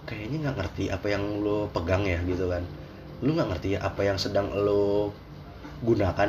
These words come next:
ya, kok lu tiba-tiba mengeluh dengan apa yang tiba-tiba terjadi sama lu gitu loh bahasanya. Kalau lagi kondisinya, contoh, akun lu dibajak segala macem, dihack orang, nah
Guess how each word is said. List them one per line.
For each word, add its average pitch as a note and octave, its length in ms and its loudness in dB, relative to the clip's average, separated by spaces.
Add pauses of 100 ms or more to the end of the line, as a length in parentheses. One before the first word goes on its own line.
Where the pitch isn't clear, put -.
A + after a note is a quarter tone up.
ya, F2+ 160 0 (160)
kok - 240 2
lu D#3+ 160 2 (240)
tiba-tiba G#2 560 4
mengeluh C3+ 480 6
dengan G#2+ 320 0
apa G#2 240 2
yang G#2+ 240 2 (1700)
tiba-tiba G#2 400 2
terjadi G2+ 400 6
sama A#2 160 6
lu A#2 160 6 (240)
gitu F2+ 160 -4
loh F2 160 -6
bahasanya. F2+ 480 -2
Kalau G2 160 6
lagi G2+ 400 6
kondisinya, G2+ 800 2
contoh, G2+ 400 2 (960)
akun F2 320 -4
lu E2+ 80 -2
dibajak E2+ 560 0
segala E2+ 320 0
macem, F2 380 -2
dihack F#2+ 260 2
orang, F2 320 2
nah D#2+ 200 -2